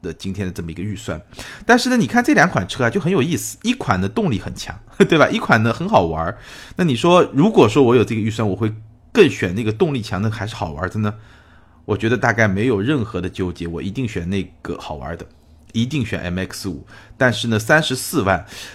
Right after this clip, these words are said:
这个价格又让我觉得有点纠结，所以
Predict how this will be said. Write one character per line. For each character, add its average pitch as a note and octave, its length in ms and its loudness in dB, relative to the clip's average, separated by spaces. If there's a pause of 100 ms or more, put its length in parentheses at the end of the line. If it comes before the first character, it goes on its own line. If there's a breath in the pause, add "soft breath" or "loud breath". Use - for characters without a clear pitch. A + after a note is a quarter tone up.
(100)
这 F#3 160 2
个 - 160 -4
价 - 380 0
格 F2+ 340 -10 (760)
又 D#3 160 8
让 B2+ 160 6
我 G#2+ 100 4
觉 G2 160 -2
得 G2 300 -4
有 G#2+ 120 0
点 G2+ 160 -2
纠 G#2 220 -2
结， D#2 160 -8
所 C3+ 160 0
以 F3+ 240 0